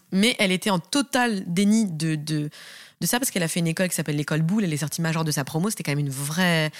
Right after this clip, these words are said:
eh, Anna, avant de faire Golden, elle a bossé pendant un an où elle était, euh, ça allait très bien pour elle, quoi. C'est-à-dire, c'était une D A, euh, qui était géniale, qui était appelée de partout, qui sortait de son école et tout. Elle avait un bureau, euh, vers Saint-Paul et tout. Enfin, tu vois, c'était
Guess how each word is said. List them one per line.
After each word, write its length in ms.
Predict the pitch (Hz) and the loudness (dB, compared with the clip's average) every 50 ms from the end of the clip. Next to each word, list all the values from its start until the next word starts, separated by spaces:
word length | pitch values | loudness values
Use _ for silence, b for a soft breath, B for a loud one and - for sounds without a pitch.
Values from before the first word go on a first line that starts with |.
| B B B B - | B B B B -10
eh, 100 | 143 - - | -10 -6 -2
Anna, 240 | - 156 160 208 247 | 0 2 4 4 4
avant 180 | 220 165 156 151 | 4 2 2 0
de 100 | 147 143 | 0 -2
faire 240 | 131 - 165 147 143 | -2 -2 -2 -2 0
Golden, 320 | 156 147 139 185 233 240 | 0 0 2 2 2 2
elle 120 | 185 151 | 0 0
a 80 | 135 131 | 0 -2
bossé 300 | 131 131 147 - - 190 | -2 -2 -2 -2 -2 -2
pendant 260 | - 160 147 139 - - | -2 -2 -2 -2 -2 -2
un 180 | 156 147 151 | 0 0 2
an 200 | 180 214 240 233 180 | 2 2 2 0 0
où 240 | 160 147 143 - - - - b b b b b b b b b b b b _ - | -2 -4 -6 -8 -10 -14 -18 b b b b b b b b b b b b _ -12
elle 140 | - 113 143 | -8 -6 -6
était, 300 | 143 - - 180 185 175 | -6 -4 -2 0 2 2
euh, 80 | 151 139 - - - - 170 | 0 0 -4 -6 -6 -6 -6
ça 200 | - - - 147 | -4 -2 -2 0
allait 140 | 147 151 143 | -2 -2 -2
très 200 | - - - 240 | 0 0 2 2
bien 160 | 208 220 208 | 2 2 0
pour 160 | 185 240 240 | 0 -2 -2
elle, 140 | 185 143 143 | -4 -4 -4
quoi. 100 | - - | -8 -12
C'est-à-dire, 220 | 156 - - - - | -8 -6 -6 -6 -6
c'était 120 | - - | -6 -4
une 160 | 147 147 147 143 | -2 -2 0 0
D 140 | 151 156 170 | 2 2 4
A, 240 | 175 196 208 208 196 | 4 4 4 4 4
euh, 220 | 165 147 143 143 | 2 2 0 0
qui 160 | 139 - - 143 | -4 -6 -10 -8
était 180 | - 175 175 | -4 -2 0
géniale, 440 | 156 147 143 170 180 190 170 143 131 | 0 0 0 0 2 2 0 0 -2
qui 60 | - | -4
était 140 | 143 - 143 | -6 -4 -4
appelée 200 | 135 - - 143 | -4 -4 -4 -6
de 40 | - | -4
partout, 540 | - 143 - - - - 190 202 202 202 185 | -4 -6 -6 -6 -6 -4 -4 -2 -2 -4 -4
qui 80 | - - | -4 -4
sortait 220 | - 147 - 151 | -4 -4 -4 -6
de 40 | - | -6
son 140 | - 156 147 | -4 -4 -4
école 260 | 139 - - 156 156 | -4 -4 -2 -2 -2
et 60 | 147 | -2
tout. 180 | - - 214 - B B B B B B B B B B B B B B | -4 -6 -8 -8 B B B B B B B B B B B B B B
Elle 120 | - 143 143 | -6 -4 -4
avait 160 | 139 131 151 | -2 -2 -2
un 140 | 147 139 139 | -2 -2 -2
bureau, 420 | 147 147 139 156 208 233 240 233 | -2 -2 -2 0 0 0 0 0
euh, 220 | 208 170 147 147 139 | 0 0 0 -2 -2
vers 300 | 139 147 139 135 139 143 | -2 -2 -2 -2 -4 -4
Saint-Paul 340 | - 156 147 139 - 196 190 | -4 -6 -6 -2 0 0 0
et 60 | 180 | 0
tout. 100 | - - | -2 -2
Enfin, 120 | - 160 | -2 -2
tu 100 | 139 156 | 0 0
vois, 40 | 208 | 0
c'était 800 | 202 - - - 147 143 143 131 120 101 - - 98 - - - | 0 -2 -2 -2 -4 -2 -4 -4 -6 -6 -8 -10 -10 -10 -12 -14